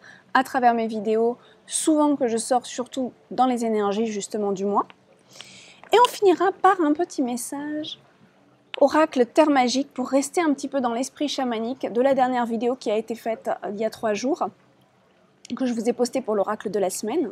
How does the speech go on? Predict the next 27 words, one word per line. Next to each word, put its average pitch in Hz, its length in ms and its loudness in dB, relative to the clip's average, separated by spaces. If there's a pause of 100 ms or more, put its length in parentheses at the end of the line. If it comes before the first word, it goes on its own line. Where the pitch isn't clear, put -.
(540)
Euh, 208 220 2
donc 240 220 -4 (100)
on 247 40 -4
va 240 100 0
rester 247 200 -2
un 320 60 2
petit - 140 -4
peu 269 60 -4
dans 254 120 -2
ces 226 180 -6
énergies-là, 208 580 -4
mais 247 140 -2
avec 247 260 4
un 254 120 2
autre 294 240 -2
oracle, 233 360 -2 (100)
terre 277 160 2
magique, 226 340 -2 (140)
qui 240 120 -4
est 220 40 2
aussi 233 280 -4
assez, 240 160 -6 (180)
assez 262 300 -4
puissant 277 420 -2 (500)
dans 277 280 4
ses 311 320 0
révélations 277 880 0